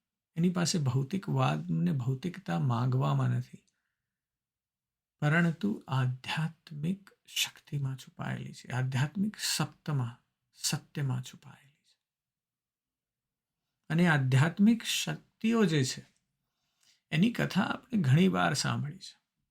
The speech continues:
જુદા જુદા રીતે સાંભળી છે. આજે આપણે સુદર્શનની કથા કરી કે જેની પાસે કશું નથી, ભારદ્વાજ મુનિના આશ્રમમાં રહે છે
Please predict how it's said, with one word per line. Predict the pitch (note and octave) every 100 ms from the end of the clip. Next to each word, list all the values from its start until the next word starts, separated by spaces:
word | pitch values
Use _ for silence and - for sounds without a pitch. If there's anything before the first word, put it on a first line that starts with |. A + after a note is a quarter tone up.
| _ _ _ _ -
જુદા | G3 A#3 A3
જુદા | C#3 C#3
રીતે | - B2+ -
સાંભળી | - C3 - _
છે. | _ _ _ _ _ _ _ _ _ _ _ _ _ _ -
આજે | C#3+ C#3 E3+
આપણે | D#3 E3 E3+
સુદર્શનની | - D#3 C#3+ C#3+ - F#3+ G3 D#3 B2+
કથા | - - -
કરી | _ _ _ _ _ _ _ _ _ _ _ _ _ _ _ _
કે | D#3
જેની | D3+ E3
પાસે | G3 G3 - G3+
કશું | G3 - - A#3+
નથી, | C#3+ - _ _ _ _ _ _ _ _ _ _ _ _ _ _ _ _ _ _ _ _ _ _ _ _ _ _ _ _ _
ભારદ્વાજ | B2+ C3+ C3+ C#3+ C#3+ F3
મુનિના | D#3+ C#3+ C#3+ D#3 C#3+ D3 F#3 E3+
આશ્રમમાં | C#3+ C#3 - D#3 D3 C#3+ C#3+ D#3+
રહે | D3 C3+ C#3
છે | -